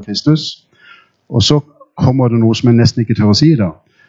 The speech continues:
«For mannen skal være en leder for kona si, slik Kristus ble lederen for menigheten. Det innebærer ikke at han skal være dominerende, men beskyttende, slik at Kristus ble for lederen for menigheten ved at han frelste den.»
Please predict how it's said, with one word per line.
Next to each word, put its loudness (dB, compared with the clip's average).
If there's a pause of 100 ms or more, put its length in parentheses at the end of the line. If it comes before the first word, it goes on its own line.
(120)
«For 2
mannen 2
skal -2
være 0
en 4
leder 2
for -10
kona -2
si, -4
slik -4
Kristus -2 (100)
ble 0
lederen 0
for 0
menigheten. 0 (440)
Det 0
innebærer 2
ikke -2
at -2
han 0
skal 0
være 0
dominerende, 2 (360)
men 2
beskyttende, -2
slik -2
at -4 (100)
Kristus -2
ble 0
for -2
lederen 0 (380)
for 2
menigheten 2
ved 2
at -4
han 0
frelste -4
den.» -4